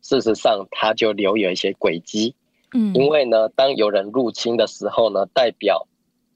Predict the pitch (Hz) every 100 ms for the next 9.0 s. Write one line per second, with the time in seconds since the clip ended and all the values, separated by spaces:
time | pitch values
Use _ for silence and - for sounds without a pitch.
0 | _ _ _ 110 104 101 107 - 123 104
1 | 95 98 101 117 107 - - 87 117 101
2 | 101 95 - 113 95 - 101 90 - 107
3 | 90 - 107 - _ - 220 202 220 226
4 | _ - 127 170 170 170 135 139 120 135
5 | 117 107 104 107 120 117 110 98 _ _
6 | 107 98 107 117 95 87 - 117 101 104
7 | 95 - _ _ _ - 110 117 - 110
8 | 110 95 87 110 95 92 104 92 117 95